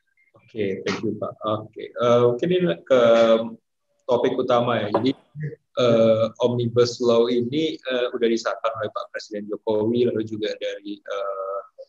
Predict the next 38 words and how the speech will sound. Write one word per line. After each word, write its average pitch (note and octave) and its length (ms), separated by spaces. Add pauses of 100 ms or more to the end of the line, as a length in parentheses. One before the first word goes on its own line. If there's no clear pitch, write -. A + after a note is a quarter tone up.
(200)
A G2 80
K - 60 (260)
R - 80
lagi G2+ 240
udah G2+ 160
propose A2 400
untuk G#2+ 160
jadikan, G2+ 560 (160)
eh, G#2+ 160
J G#2 80
P G2+ 160
ini, A2+ 240
eh, G#2 320
daerah F#2+ 320
K - 160
E G2 160
K. - 60 (640)
Nah, G#2+ 160
sejak, C3 560
eh, G#2+ 720 (400)
pengesahan G#2+ 640
dari, G2+ 400
eh, F#2+ 420 (1300)
dari A2 400
Omnibus G#2+ 480
dan G#2+ 80
juga G2+ 400
kayak, G2 240 (560)
eh, G#2 340 (220)
oke, D3 260 (140)
eh, A2+ 240
investor A2 400
tahu A#2+ 240
kalau G#2+ 160
misalnya G#2+ 400
dari G2+ 160
J G2+ 160
P A#2 160